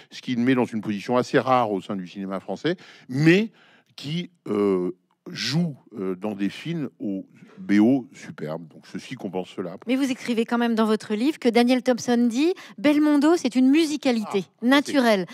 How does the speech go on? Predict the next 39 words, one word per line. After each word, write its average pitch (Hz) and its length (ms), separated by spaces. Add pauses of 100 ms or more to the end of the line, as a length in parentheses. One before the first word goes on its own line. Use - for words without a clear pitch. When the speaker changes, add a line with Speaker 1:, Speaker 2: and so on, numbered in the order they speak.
Speaker 1:
ça, 180 120
c'est 143 200
autre - 200
Speaker 2:
Et 165 40
puis 196 80
Speaker 1:
chose. 139 200
Speaker 2:
vous - 80
dites, 339 200
il 294 100
y 302 60
a, 285 60
vous 277 140
dites 330 220
aussi 339 260
que 339 80
les, 285 360
les 277 180
compositeurs 294 560
dont 262 140
vous 285 120
venez 262 220
de 247 60
parler 262 360
disent 302 240
que 247 100
Belmondo, 285 540
ça 262 200
inspire 269 360
toujours. 247 540 (320)
Speaker 1:
Oui, 214 120
oui, 170 180
c'est, 110 260
ça, 151 160
c'est 117 220 (280)
effectivement, 123 760
euh, 90 280 (380)
la, 98 200
la 101 160
gouaille, 123 580